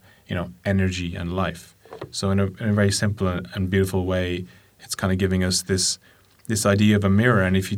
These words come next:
take the idea of the mirror even further, you know, a-, as a journalist, I would say often you can see, you know, that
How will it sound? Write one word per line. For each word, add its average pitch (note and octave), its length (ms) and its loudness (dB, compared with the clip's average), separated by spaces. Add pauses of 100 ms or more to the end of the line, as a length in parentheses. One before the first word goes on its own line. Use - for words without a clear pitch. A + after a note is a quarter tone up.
(100)
take B2 280 -2
the A#2 100 2
idea G#2+ 220 4
of F#2+ 80 2
the G2 80 2
mirror G2+ 240 4
even F#2+ 220 2
further, G#2+ 400 0
you F#2 140 -2
know, F#2 260 -2 (520)
a-, G2+ 220 -2
as G2 140 -4
a F#2 80 -2
journalist, F#2+ 440 2
I F#2 40 0
would F#2 120 0
say F2+ 320 -4 (380)
often G2 260 0
you G#2 80 4
can G2 160 0
see, F#2 460 -2 (720)
you G2 80 -4
know, F#2 160 0
that F2+ 180 -4